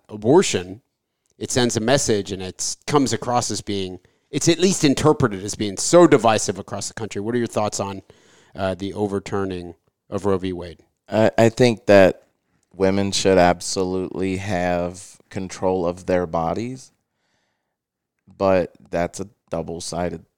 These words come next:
Speaker 2: sword, you know? It cuts both ways. So if it's, like, rape, incest, maybe the mother's gonna die up to a certain point,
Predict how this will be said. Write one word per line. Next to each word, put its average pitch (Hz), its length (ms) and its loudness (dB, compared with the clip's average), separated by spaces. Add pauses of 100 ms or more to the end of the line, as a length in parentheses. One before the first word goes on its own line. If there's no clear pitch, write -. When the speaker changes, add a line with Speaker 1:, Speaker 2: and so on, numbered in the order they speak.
Speaker 2:
sword, 92 520 -4
you 90 80 -10
know? 92 240 -6
It - 120 -10
cuts 95 240 -4
both 95 300 -2
ways. 92 480 -2
So 95 520 -2 (440)
if 95 300 -6
it's, 104 260 -2
like, 82 460 -10 (1300)
rape, 95 500 0 (540)
incest, 98 880 -2 (600)
maybe 98 300 -2
the 95 120 -2
mother's 98 400 0
gonna 98 260 -4
die 92 420 2 (120)
up - 340 2
to 123 320 -2
a 117 60 0
certain 107 840 -4 (120)
point, 85 460 -10